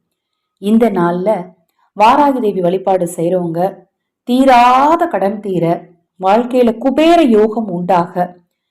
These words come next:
அருமையான இந்த குபேர நேரத்தை பயன்படுத்திக்கோங்க.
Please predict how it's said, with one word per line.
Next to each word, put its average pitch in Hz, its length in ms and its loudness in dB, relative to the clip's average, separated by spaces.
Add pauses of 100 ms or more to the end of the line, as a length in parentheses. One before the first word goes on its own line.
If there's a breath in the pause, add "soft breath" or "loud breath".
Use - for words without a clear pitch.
(220)
அருமையான 269 800 2
இந்த 220 300 -4
குபேர 285 420 -2
நேரத்தை 185 420 -4
பயன்படுத்திக்கோங்க. 151 720 -8